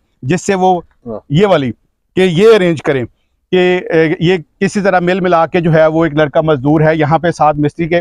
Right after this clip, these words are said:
Speaker 1: कि हम इसको तोड़ देंगे, लेकिन ये उसके भी शायद बस की बात नहीं क्योंकि रोज़े के अंदर काम करना बड़ा मुश्किल है और ये बड़ा टेक्निकल सा काम है।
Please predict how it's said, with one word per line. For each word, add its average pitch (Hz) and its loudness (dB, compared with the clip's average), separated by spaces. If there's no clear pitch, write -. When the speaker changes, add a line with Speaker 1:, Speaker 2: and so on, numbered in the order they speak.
Speaker 1:
कि 180 -2
हम 180 0
इसको 185 -2
तोड़ 160 0
देंगे, 120 -2
लेकिन 220 -2
ये 214 2
उसके 220 -2
भी 233 0
शायद 214 0
बस 185 0
की 233 -2
बात 190 2
नहीं 196 -6
क्योंकि 202 2
रोज़े 170 2
के 185 -2
अंदर 185 -2
काम 165 -2
करना 175 0
बड़ा 170 -2
मुश्किल 170 0
है 254 4
और 240 -4
ये 254 2
बड़ा 262 0
टेक्निकल 226 -2
सा 214 -2
काम 156 -2
है। 127 -2